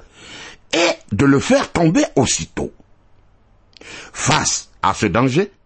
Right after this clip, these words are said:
Joseph n'essaie plus de dissuader cette femme. Il n'hésite pas un instant,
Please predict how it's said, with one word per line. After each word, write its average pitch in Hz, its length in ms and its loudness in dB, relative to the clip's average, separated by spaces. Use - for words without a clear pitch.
Joseph 90 460 0
n'essaie 82 380 0
plus 151 380 2
de 80 140 -2
dissuader 90 600 0
cette 87 200 -2
femme. 170 320 -4
Il 113 180 4
n'hésite 95 400 2
pas 113 300 -2
un 80 240 0
instant, 160 400 -2